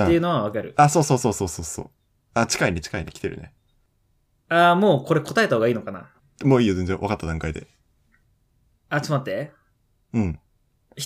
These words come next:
Speaker 1: 人だよね。
Speaker 2: 一人一人、これ。一人、ソロアーティスト、そこまで合ってる合ってる。女性のソロシンガーまで合ってるよ。
Speaker 1: うん。
Speaker 2: うん。
Speaker 1: そうだよね。
Speaker 2: うん。
Speaker 1: はい。わかりました。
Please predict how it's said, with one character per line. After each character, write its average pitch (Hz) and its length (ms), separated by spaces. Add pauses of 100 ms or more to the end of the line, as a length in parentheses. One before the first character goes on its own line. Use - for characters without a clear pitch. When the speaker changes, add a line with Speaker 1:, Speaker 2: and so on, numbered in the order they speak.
Speaker 1:
人 233 40
だ 117 140
よ 87 100
ね。 135 200 (380)
Speaker 2:
一 - 60
人 110 140
一 90 140
人、 - 100
こ - 120
れ。 - 60 (260)
一 - 180
人、 113 240
ソ 131 140
ロ 123 60
ア 113 40
ー - 40
テ - 20
ィ - 40
ス - 20
ト、 - 60
そ 135 60
こ 180 60
ま 160 80
で 101 60
合 90 60
っ - 20
て 92 80
る 85 60
合 - 20
っ - 20
て - 60
る。 95 60
女 107 120
性 127 240
の 120 120
ソ 120 120
ロ 113 80
シ 113 160
ン 90 60
ガ 80 80
ー - 20
ま 78 80
で 73 80
合 80 40
っ 78 40
て - 100
る - 60
よ。 - 60 (540)
Speaker 1:
う 156 60
ん。 151 340 (520)
Speaker 2:
う 92 60
ん。 85 200 (600)
Speaker 1:
そ 151 160
う 110 40
だ 92 60
よ 92 80
ね。 135 300 (220)
Speaker 2:
う 101 60
ん。 82 200 (1700)
Speaker 1:
は - 300
い。 92 120 (1200)
わ 127 100
か 120 80
り 117 80
ま 113 80
し - 80
た。 - 240